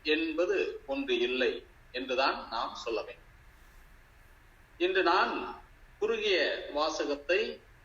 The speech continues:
வாசித்தேன். ஆனால் மிகவும்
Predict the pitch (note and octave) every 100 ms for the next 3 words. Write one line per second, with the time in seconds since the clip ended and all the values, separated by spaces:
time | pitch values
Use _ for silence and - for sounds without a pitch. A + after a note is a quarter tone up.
0 | - C3 B2+ - B2 B2+ D#3+ - - -
1 | - - - - - - - - - -
2 | F#3 G#3 E3+ - G#3+ G#3 E3 C#3+ C3